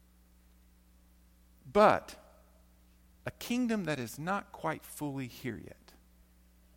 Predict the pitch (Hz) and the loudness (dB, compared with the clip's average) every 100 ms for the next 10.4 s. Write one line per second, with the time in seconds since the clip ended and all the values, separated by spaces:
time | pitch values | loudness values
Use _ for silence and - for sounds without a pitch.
0 | - - - - - - - - - - | -20 -20 -20 -20 -20 -20 -20 -20 -20 -20
1 | - - - - 131 165 165 160 160 165 | -20 -20 -20 -14 -6 -2 -2 -2 -4 -6
2 | - - - - - - - - - - | -14 -20 -20 -20 -20 -20 -20 -20 -20 -20
3 | - - - - - 143 - 104 - 170 | -20 -20 -20 -20 -10 -8 -8 -10 -8 -6
4 | 175 - - - - - - - - - | -6 -12 -18 -20 -20 -20 -20 -20 -20 -20
5 | - - - - - - - - - - | -20 -20 -20 -20 -20 -20 -20 -20 -20 -20
6 | - 165 214 233 202 147 151 202 202 185 | -4 0 4 4 4 4 8 8 8 6
7 | 156 147 156 143 - 127 107 - - - | 4 2 2 -2 2 2 2 -2 -12 -20
8 | - - - - - - - - - - | -20 -20 -20 -20 -20 -20 -20 -20 -20 -20
9 | - - - - - - - - 190 247 | -20 -20 -20 -20 -20 -20 -20 0 6 8
10 | 277 147 104 - | 8 8 2 -6